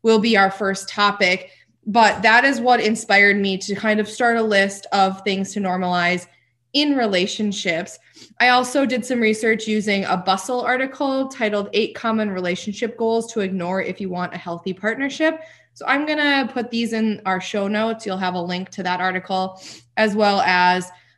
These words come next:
I'm gonna, uh, put the handle for The Female Collective. I'm almost positive that's where I got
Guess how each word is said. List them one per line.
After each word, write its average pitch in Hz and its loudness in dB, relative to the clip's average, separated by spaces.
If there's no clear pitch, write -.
I'm 214 2
gonna, 208 4
uh, 185 0
put 202 -6
the 196 2
handle 202 -2
for 202 -6
The 185 -4
Female 196 -4
Collective. 190 -4
I'm 226 -12
almost 254 -2
positive 214 -4
that's 185 -8
where 196 -4
I 190 0
got 185 -2